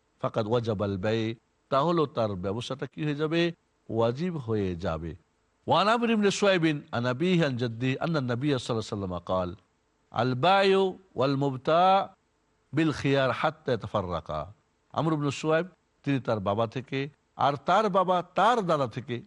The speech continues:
বর্ণনা করেছেন, আল্লাহর নবী আলাইহিস সালাতু ওয়াস সালাম বলেছেন, "আল বাই ওয়াল মুবতা," যে বিক্রেতা আর ক্রেতা, "বিল খিয়ার হাত্তা ইয়াতাফাররাকা,"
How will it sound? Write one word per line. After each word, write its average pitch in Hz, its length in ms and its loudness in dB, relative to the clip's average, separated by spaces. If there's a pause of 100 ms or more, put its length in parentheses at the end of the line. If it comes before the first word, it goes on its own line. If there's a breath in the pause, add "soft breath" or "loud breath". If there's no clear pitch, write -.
(100)
বর্ণনা 101 260 -2
করেছেন, 156 540 -2 (240)
আল্লাহর 175 340 2
নবী 170 220 0
আলাইহিস 165 200 2
সালাতু 170 260 0
ওয়াস - 120 -4
সালাম 147 240 0
বলেছেন, 151 460 0 (280)
"আল 151 240 2
বাই 185 260 4
ওয়াল 175 180 2
মুবতা," 107 380 -2
যে 113 140 -2
বিক্রেতা 175 540 0
আর 185 80 4 (100)
ক্রেতা, 196 480 2 (480)
"বিল 127 180 0
খিয়ার 107 440 -2
হাত্তা - 400 -6
ইয়াতাফাররাকা," 80 720 -8